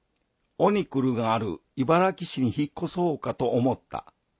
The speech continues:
オニクルがある茨城市民が羨ましい。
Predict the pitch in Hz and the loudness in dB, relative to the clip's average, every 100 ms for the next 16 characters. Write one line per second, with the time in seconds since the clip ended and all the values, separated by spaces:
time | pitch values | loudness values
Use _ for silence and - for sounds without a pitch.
0 | _ _ _ _ _ _ - 156 196 - | _ _ _ _ _ _ -2 2 2 2
1 | 147 135 120 113 117 101 - 120 165 175 | 0 2 2 2 0 -2 -2 2 4 2
2 | - 143 - 151 131 104 90 69 - 98 | -2 -8 -2 2 2 2 -2 -6 -4 0
3 | 147 156 151 131 - - 104 67 | 2 4 4 2 0 -8 -8 -8